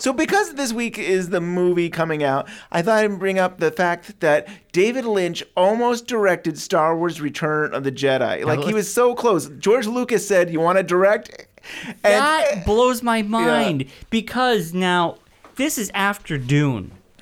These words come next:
Speaker 2: and Dune got panned. Am I, am I
Speaker 1: Yeah.
Speaker 2: correct? Now, in twenty sixteen, I kinda think I really wanna watch Dune. And
Speaker 1: Yeah,
Speaker 2: I,
Speaker 1: let's,
Speaker 2: I,
Speaker 1: let's
Speaker 2: I
Speaker 1: talk,
Speaker 2: think we
Speaker 1: I,
Speaker 2: should
Speaker 1: it's been
Speaker 2: do
Speaker 1: a long
Speaker 2: Dune
Speaker 1: time. Yeah, we should do that.
Speaker 2: because I really want it. I wanna watch.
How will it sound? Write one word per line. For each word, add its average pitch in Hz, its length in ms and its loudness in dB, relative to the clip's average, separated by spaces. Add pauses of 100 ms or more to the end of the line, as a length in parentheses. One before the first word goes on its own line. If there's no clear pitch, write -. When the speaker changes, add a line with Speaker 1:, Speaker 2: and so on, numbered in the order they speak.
(140)
Speaker 2:
and 180 240 -2 (160)
Dune 370 260 -2
got 196 240 -2
panned. 139 540 -4
Am 156 80 -2
I, - 20 0
am 151 80 4
I 139 200 2
Speaker 1:
Yeah. 127 80 0
Speaker 2:
correct? 196 340 -2 (560)
Now, 202 380 0 (840)
in 214 140 -2
twenty 311 380 -4
sixteen, 156 840 -4
I 156 100 -2
kinda 262 440 -10
think 135 480 -6 (100)
I 156 80 -2
really 185 380 -6
wanna 135 240 -4
watch 113 400 -8
Dune. 85 320 -14 (1000)
And 156 120 0
Speaker 1:
Yeah, 508 140 2
Speaker 2:
I, - 60 2
Speaker 1:
let's, 170 220 0
Speaker 2:
I, 139 120 -14
Speaker 1:
let's 320 180 0
Speaker 2:
I - 60 0
Speaker 1:
talk, 427 80 0
Speaker 2:
think - 100 0
we - 60 0
Speaker 1:
I, - 40 2
Speaker 2:
should 254 60 0
Speaker 1:
it's 240 80 -6
been 269 100 2
Speaker 2:
do 294 120 4
Speaker 1:
a 185 120 0
long 233 120 2
Speaker 2:
Dune 240 80 -2
Speaker 1:
time. 196 260 0
Yeah, 302 160 2
we 330 140 2
should 415 200 -2
do 294 140 0
that. 214 80 2
Speaker 2:
because 262 180 0
I 311 60 4
really 370 400 2
want 294 200 2
it. - 260 -6
I 233 120 0
wanna 285 360 0
watch. 233 340 0